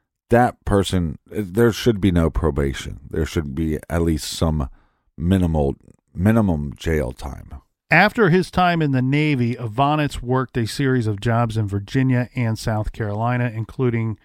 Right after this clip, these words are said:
Speaker 2: a job at a machine shop, uh, where he was an employee in Virginia from nineteen ninety-five to nineteen ninety-nine. Then his home was foreclosed,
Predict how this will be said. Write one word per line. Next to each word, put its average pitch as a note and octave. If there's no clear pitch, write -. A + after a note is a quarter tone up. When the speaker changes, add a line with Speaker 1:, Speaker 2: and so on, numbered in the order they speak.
Speaker 2:
a A#2
job A2+
at A2+
a G#2
machine C#3
shop, G#2+
uh, A2
where A2+
he B2
was A#2
an A#2
employee A2+
in A2+
Virginia G#2+
from G#2+
nineteen A2+
ninety-five G#2+
to A2
nineteen G2+
ninety-nine. G2
Then E3
his F#3+
home G#3+
was D3
foreclosed, B2